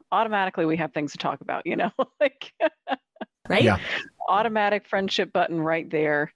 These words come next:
Speaker 1: Just add courtesy, <laughs> you know?
Speaker 3: And what if you don't know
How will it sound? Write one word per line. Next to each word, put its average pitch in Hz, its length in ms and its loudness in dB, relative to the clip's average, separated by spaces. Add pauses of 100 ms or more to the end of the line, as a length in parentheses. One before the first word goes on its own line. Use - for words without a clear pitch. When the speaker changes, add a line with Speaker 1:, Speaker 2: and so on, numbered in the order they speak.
Speaker 1:
Just 175 400 0
add 156 500 0 (160)
courtesy, - 560 -4
<laughs> - 40 -12
you 254 140 2
know? 988 640 -2 (840)
Speaker 3:
And 190 200 4
what 233 180 4
if 220 340 2
you 156 240 6
don't 151 400 2
know 123 580 6